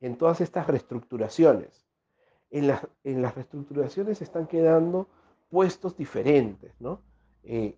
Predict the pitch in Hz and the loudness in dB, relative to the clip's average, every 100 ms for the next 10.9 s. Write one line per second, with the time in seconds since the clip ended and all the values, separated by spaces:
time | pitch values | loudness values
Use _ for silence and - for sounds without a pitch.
0 | - 117 92 _ 120 110 104 101 98 95 | -14 -14 -14 _ -8 -4 -2 -4 -8 -18
1 | - 147 180 185 175 147 170 175 170 139 | -2 2 2 2 -2 -2 0 0 -2 -2
2 | 180 180 127 123 139 143 160 160 135 143 | -2 -4 -6 -4 -4 -4 -4 -4 0 2
3 | 160 160 156 151 _ _ _ _ 107 110 | 2 2 -2 -6 _ _ _ _ -12 -10
4 | 104 _ 117 110 104 101 104 - 117 107 | -12 _ -12 -10 -8 -12 -16 -16 -10 -10
5 | 98 _ _ _ _ _ _ _ _ _ | -12 _ _ _ _ _ _ _ _ _
6 | _ _ _ _ 123 123 127 120 160 160 | _ _ _ _ -8 -6 -4 0 4 6
7 | 147 135 117 107 107 135 127 151 147 156 | 6 4 0 -2 -4 -8 -8 -8 -4 0
8 | 151 - 113 113 110 117 117 113 - 123 | 0 -2 -6 -6 -4 -2 -2 -4 -6 2
9 | 170 156 117 110 135 143 123 117 113 143 | 6 6 4 -2 -4 -4 -4 -6 -2 -2
10 | 139 151 120 104 - 147 110 98 127 | -2 -4 -4 -6 -4 0 0 -2 -16